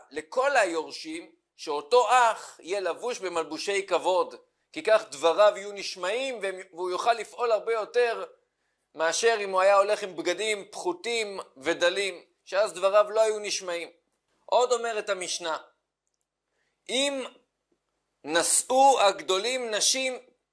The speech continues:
אחרי מיתת אביהם, והם לקחו מהנכסים של הירושה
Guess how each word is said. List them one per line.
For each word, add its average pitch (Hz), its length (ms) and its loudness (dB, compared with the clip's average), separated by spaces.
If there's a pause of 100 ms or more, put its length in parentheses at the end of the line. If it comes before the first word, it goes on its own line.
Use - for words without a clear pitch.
(1200)
אחרי 254 420 2
מיתת 233 460 -2
אביהם, 202 400 -4 (1040)
והם 165 240 -2
לקחו 285 720 0 (600)
מהנכסים 175 680 -2
של 247 160 4
הירושה 233 720 4